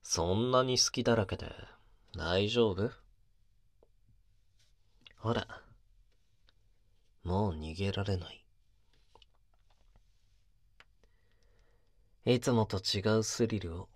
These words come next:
楽しめるよ。ここは、そういうことをする場所だから。ここでのことは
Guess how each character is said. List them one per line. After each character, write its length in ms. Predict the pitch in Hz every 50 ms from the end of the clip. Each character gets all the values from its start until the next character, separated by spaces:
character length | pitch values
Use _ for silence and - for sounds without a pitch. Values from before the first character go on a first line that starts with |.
| - - _ _ _ _ _ _ _ _ _ - - -
楽 200 | 92 92 92 92
し 160 | - - 104
め 120 | 98 95
る 140 | 95 87 82
よ。 160 | 90 104 - - - _ _ _ _ _ _ _ _ _ _ _ _ _ _ _ _ _ _ _ _ _ _ _ _ _ _ _ _ _ _ _ _ _ _ _ _ _ _ _ _ _ - - -
こ 160 | - 95 85
こ 160 | - - 90 85
は、 180 | 87 92 - - - _ _ _ _ _ _ _ _ _ _ _ _ _ _ -
そ 320 | - - 101 98 104 110
う 40 | 117
い 120 | 120 120 120
う 40 | 117
こ 140 | - 117 113
と 180 | - 113 101
を 60 | 90
す 180 | - - - -
る 140 | - 82 78 -
場 120 | 80 80
所 200 | - - - 80
だ 120 | - -
か 140 | - - -
ら。 140 | - - - - - _ _ _ _ _ _ _ _ _ _ _ _ _ _ _ _ _ _ _ _ _ - _ _ _ _ _ _ _ _ _ _ _ _ - - - -
こ 120 | - 104
こ 140 | 104 - 123
で 100 | 127 131
の 140 | 123 113 107
こ 80 | - 90
と 180 | - 90 78
は 240 | 80 82 82 -